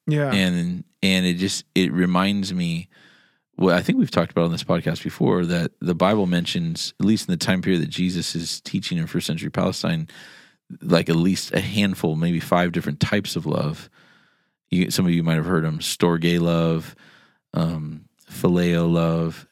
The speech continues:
Speaker 2: eros love. Um, so then, and then this agape love is another one. So it's like fam-, fam-, family love. There's a type of love that we experience between family members. A type of eros has to do with romantic or erotic love.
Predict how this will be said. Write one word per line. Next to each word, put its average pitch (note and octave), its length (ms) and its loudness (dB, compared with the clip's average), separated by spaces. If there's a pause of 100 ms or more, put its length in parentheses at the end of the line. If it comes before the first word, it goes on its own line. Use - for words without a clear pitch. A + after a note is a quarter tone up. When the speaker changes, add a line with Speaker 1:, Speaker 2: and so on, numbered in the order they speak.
(120)
Speaker 2:
eros E2+ 420 2
love. E2+ 560 -2 (640)
Um, E2+ 300 -2
so E2 200 0
then, E2 300 0
and F2 100 2
then E2 160 2
this D#2+ 180 0
agape D#2+ 460 0
love E2 280 -2
is E2 100 -6
another E2 240 -4
one. E2 180 -2
So - 140 -2
it's D#2+ 100 -4
like D#2+ 160 2
fam-, F#2+ 300 2
fam-, F#2 260 0
family F#2+ 440 2
love. F#2 280 4
There's F2 140 -2
a E2 40 -2
type F2+ 240 0
of E2+ 80 2
love E2 200 2
that E2 60 2
we E2 100 2
experience E2 360 -4
between D#2+ 200 -4
family F#2+ 280 0
members. F2+ 380 0
A E2 80 -4
type F2 220 0
of D2+ 80 0 (100)
eros E2+ 320 2
has - 120 -8
to - 40 -12
do F2 100 -2
with E2 140 -4
romantic E2 500 -2
or E2 100 0
erotic D#2+ 400 -2
love. E2 360 -2